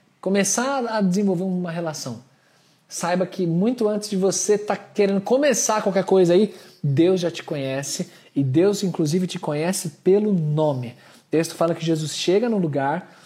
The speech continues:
olha pra cima e chama Zaqueu pelo nome. "Zaqueu, desce depressa, porque me convém hoje ficar na tua casa." Jesus tem cerimônia não, cara, não tem aqueles, é, não fica fazendo doce, nada disso não.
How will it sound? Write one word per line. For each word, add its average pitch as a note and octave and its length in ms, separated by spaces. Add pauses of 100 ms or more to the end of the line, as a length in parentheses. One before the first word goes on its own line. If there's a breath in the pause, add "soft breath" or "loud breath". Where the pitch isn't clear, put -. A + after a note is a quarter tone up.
(220 loud breath)
olha G#3 360
pra F3 160
cima F#3+ 440
e F3 80
chama B3 600
Zaqueu F3+ 760 (240)
pelo B3 360
nome. C#3 480 (340 soft breath)
"Zaqueu, E3 560 (400 loud breath)
desce G3 560
depressa, D#3 800 (240 loud breath)
porque D#3+ 180
me F3 100
convém D#3 400
hoje D3 200
ficar D3+ 240
na D3 60
tua D3 180
casa." A#2 360 (300 soft breath)
Jesus C#4 320
tem E4+ 460
cerimônia D4+ 440
não, B3 200
cara, G3+ 260
não E3+ 80
tem G#3+ 140
aqueles, A3+ 420 (320 loud breath)
é, D3 560 (240)
não E3+ 80
fica F3+ 160
fazendo E3+ 300
doce, E3+ 480
nada F#3 200
disso G3+ 160
não. D#3+ 240